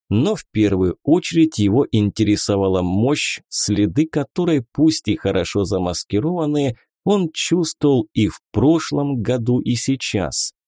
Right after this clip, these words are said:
А значит, существо, которое он, они искали, не было гостем в этих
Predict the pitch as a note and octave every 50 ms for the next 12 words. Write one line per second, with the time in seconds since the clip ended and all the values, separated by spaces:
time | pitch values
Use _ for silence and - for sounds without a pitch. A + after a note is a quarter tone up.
0 | _ _ _ _ _ - F#2 F#2+ G2 F2+ D#2+ E2 F#2 G2+ B2+ E3+ - - - D#2
1 | - - - - - - G2 E2 - - - F#2+ - - - - B2+ D3 E3 -
2 | - - A2+ A#2 - _ - A#2+ A#2 G2+ - - _ - A2 B2 B2+ B2+ A#2 G#2
3 | - _ _ _ _ - G2+ G#2 G#2 G2 G2 G2 G2+ G2 F#2+ - _ - G#2+ G2
4 | - - - - - A2 G#2+ G#2 G2 F2+ F#2 G2 - _ _ _ _ _ _ -
5 | A#2+ C#3 E3 G#3 A#3 A3+ G3 F#3 F3+ F#3 F#3 F3 D3+ B2+ A#2 D#3+ F3 D#3+ D3+ -
6 | - D3 C#3 C3+ B2+ G#2+ G#2 B2+ B2 G#2+ G#2 - G#2 G2+